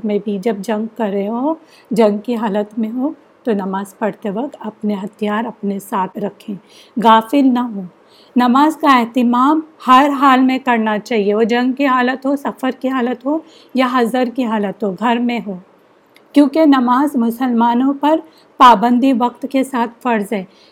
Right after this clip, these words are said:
فرض کی گئی ہے نماز وقت پہ پڑھنا، جان بوجھ کے ڈیلے نہیں کرنا چاہیے۔ چھوٹی چھوٹی باتوں کی وجہ سے لوگ ڈیلے کر دیتے ہیں، یہ ڈیلے کرنا الاؤ نہیں ہے۔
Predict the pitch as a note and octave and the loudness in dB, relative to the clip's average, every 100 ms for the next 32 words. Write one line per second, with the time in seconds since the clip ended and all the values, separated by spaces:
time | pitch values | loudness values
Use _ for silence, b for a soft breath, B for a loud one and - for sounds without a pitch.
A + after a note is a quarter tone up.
0 | b _ - C4 D4+ D4+ - D4 C#4 C#4 | b _ 2 4 4 0 0 0 2 2
1 | C4+ C#4+ E4 E4+ B3 A3 A#3+ D#4 D4+ G#3 | 2 2 2 2 2 2 0 0 0 4
2 | A#3+ C#4 C4+ - D4+ - B3+ A3+ G3+ F#3 | 4 2 -6 -2 -2 0 -2 -2 -4 -8
3 | b b G3+ B3 C4 D4 C#4 C#4+ C#4+ - | b b 0 6 6 6 4 2 -2 0
4 | D4 B3 C4 A#3+ C4+ B3+ A3 C#4+ D4 C#4+ | 0 2 2 2 2 2 2 0 2 -2
5 | B3 B3 A#3 - A#3 G3 G3 F3+ - _ | -2 -4 -6 -4 -2 0 -4 -6 -18 _
6 | _ _ _ _ _ _ _ _ _ _ | _ _ _ _ _ _ _ _ _ _
7 | - D4 D4+ F4 D#4+ D#4+ C#4 D#4+ B3+ C4 | -6 0 2 2 2 0 0 2 2 2
8 | C4 D4 C#4 C#4 C4 B3+ C#4+ C#4+ B3+ B3+ | 2 -2 0 0 0 0 -2 -2 -2 -2
9 | A#3 A3+ G#3+ A3+ A3+ A3+ F#3+ G#3 F#3+ G3+ | -2 0 0 0 -2 -2 -2 -4 -6 -10
10 | F3 F3 _ _ _ _ _ _ _ _ | -10 -14 _ _ _ _ _ _ _ _
11 | _ A#3 B3 B3+ A#3+ A3+ B3 B3+ B3 B3 | _ 0 2 4 2 0 -2 -2 -2 2
12 | B3+ A3 A3+ A#3 A#3 A#3 A#3 A#3+ F#3+ | 2 4 4 4 2 0 0 -2 -6